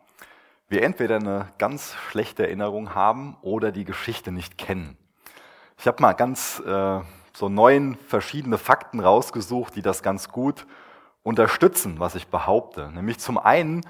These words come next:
Nahrung ist reichlich vorhanden und auch günstig. Zum anderen, sauberes Wasser und gute sanitäre Einrichtungen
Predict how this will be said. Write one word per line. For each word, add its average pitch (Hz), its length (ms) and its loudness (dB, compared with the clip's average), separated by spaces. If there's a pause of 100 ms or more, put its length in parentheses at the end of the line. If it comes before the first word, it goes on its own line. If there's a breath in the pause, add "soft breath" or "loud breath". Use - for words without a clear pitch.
(260 loud breath)
Nahrung 165 800 0
ist - 340 -10
reichlich 143 760 2
vorhanden 147 760 -2 (540)
und 117 100 -2
auch 110 160 2
günstig. - 520 -6 (1400 soft breath)
Zum - 160 -8
anderen, 139 340 6
sauberes 135 580 6
Wasser 180 680 4
und 123 180 -6
gute 170 260 -4
sanitäre 131 600 4
Einrichtungen 127 760 -2